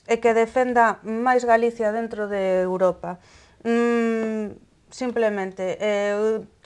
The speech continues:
espero que todos os galegos e galegas participen, sobre todo que participen nas eleccións europeas, porque sí que vale para algo,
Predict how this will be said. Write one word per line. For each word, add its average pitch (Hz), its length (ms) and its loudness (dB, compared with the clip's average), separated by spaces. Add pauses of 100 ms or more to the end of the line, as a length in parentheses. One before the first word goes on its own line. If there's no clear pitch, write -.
espero 254 440 2
que 226 140 0
todos 269 480 2
os 240 160 -2
galegos 240 440 4
e 233 80 -2
galegas 233 640 2 (240)
participen, 226 880 -2 (400)
sobre 233 380 0
todo 285 240 2
que 254 100 2
participen 247 560 -2
nas 220 220 -2
eleccións 233 340 -4
europeas, 233 600 2
porque 226 320 -2
sí 320 260 -8
que 254 140 0
vale 262 320 2
para 233 340 6
algo, 190 320 2